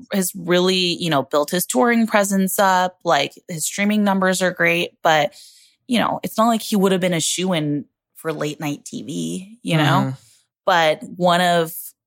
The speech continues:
Speaker 1: the main bookers of Corden, um, was just a huge fan. And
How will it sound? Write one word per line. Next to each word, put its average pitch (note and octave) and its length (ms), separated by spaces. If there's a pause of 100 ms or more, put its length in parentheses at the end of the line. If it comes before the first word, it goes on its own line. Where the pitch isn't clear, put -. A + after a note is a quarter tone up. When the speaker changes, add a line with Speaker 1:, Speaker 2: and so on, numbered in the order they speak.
(160)
Speaker 1:
the D3+ 240
main D#3+ 340
bookers D#3 680
of C#3+ 300 (400)
Corden, F#3+ 560 (560)
um, D3+ 480 (200)
was D3+ 260
just - 280
a E3+ 60
huge D#3+ 480
fan. - 580 (260)
And D3 320